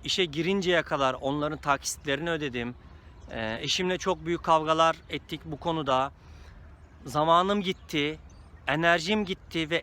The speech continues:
en önemlisi de insanların güveni gitti arkadaşlar. Maalesef ki sizi ve bizi kullanarak bu insanlar üç beş, e, lira para kazanacağız diye bizim gibi iyi niyetli insanların, affedersiniz,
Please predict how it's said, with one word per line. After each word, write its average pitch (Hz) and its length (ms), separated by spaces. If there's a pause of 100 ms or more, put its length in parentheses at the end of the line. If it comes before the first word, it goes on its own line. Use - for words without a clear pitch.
en 214 160
önemlisi 185 540
de 120 80
insanların 185 640
güveni 151 420
gitti 151 200
arkadaşlar. 113 720 (840)
Maalesef 175 560
ki 160 260
sizi 156 500 (500)
ve 151 200
bizi 165 160
kullanarak 165 600
bu 131 180
insanlar 160 540 (100)
üç - 320
beş, 180 440 (680)
e, 131 100 (360)
lira 151 260
para 156 280
kazanacağız 151 720
diye 123 320 (480)
bizim 147 340
gibi 139 260
iyi 160 220
niyetli 165 320
insanların, 143 760
affedersiniz, 139 920